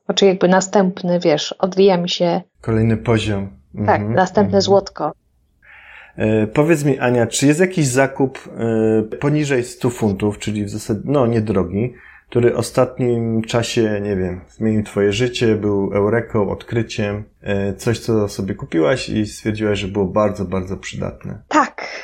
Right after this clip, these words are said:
Speaker 1: jest to namiot.
Speaker 2: A. <laughs>
Speaker 1: Bo o-, odkrywam, e, znaczy p-, po, po dwóch latach, wiesz, ciężkiego studiowania, uczenia się,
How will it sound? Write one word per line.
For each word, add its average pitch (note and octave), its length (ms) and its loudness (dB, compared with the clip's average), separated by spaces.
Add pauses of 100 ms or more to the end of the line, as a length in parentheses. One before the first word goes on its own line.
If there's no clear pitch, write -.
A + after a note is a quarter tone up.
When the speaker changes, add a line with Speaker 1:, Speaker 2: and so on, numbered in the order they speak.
(840)
Speaker 1:
jest A#3 300 2
to A#3 80 0
namiot. A#3+ 500 2
Speaker 2:
A. A#2+ 380 0 (180)
<laughs> - 1300 -2
Speaker 1:
Bo - 140 6
o-, - 220 0
odkrywam, A#3+ 920 2 (100)
e, G#3+ 380 2
znaczy G#3+ 200 0 (220)
p-, - 240 -2 (200)
po, A#3+ 180 4
po - 140 0
dwóch A#3 260 -2
latach, A#3 460 2
wiesz, G#3 220 2
ciężkiego A3 600 0
studiowania, A3 640 2
uczenia A3+ 440 0
się, A3+ 300 2